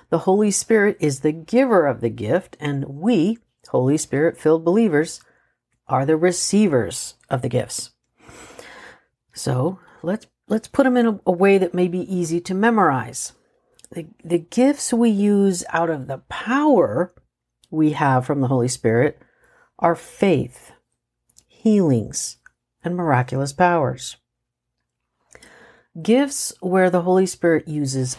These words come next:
us in revelation are wisdom, word of knowledge, discerning of spirits.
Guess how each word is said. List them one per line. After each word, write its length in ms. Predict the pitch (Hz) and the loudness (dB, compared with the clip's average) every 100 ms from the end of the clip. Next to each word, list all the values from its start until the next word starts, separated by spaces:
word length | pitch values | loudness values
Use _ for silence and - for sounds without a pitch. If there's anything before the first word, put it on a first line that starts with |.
| - | -4
us 500 | 143 151 233 - - - _ _ | 2 2 2 -2 -6 -10 _ _
in 240 | 165 147 139 | -6 -4 0
revelation 1160 | 131 123 120 120 160 269 320 - 120 131 202 - _ _ _ _ _ _ _ _ _ _ - | 0 0 -4 0 2 2 0 -2 -2 -2 -6 -12 _ _ _ _ _ _ _ _ _ _ -4
are 120 | 185 | -2
wisdom, 600 | 180 214 160 131 117 - _ _ _ _ - 1077 1047 - - | 2 2 2 -2 -4 -10 _ _ _ _ -14 -14 -18 -18 -6
word 200 | 151 170 | 0 2
of 80 | 165 | 2
knowledge, 800 | 165 165 139 107 - - - - _ _ _ _ _ - - | 4 4 2 -4 -10 -12 -14 -18 _ _ _ _ _ -20 -12
discerning 380 | 147 - 160 151 | -4 0 0 0
of 60 | 135 | -4
spirits. 680 | - 147 120 - - - | 0 0 0 -4 -8 -10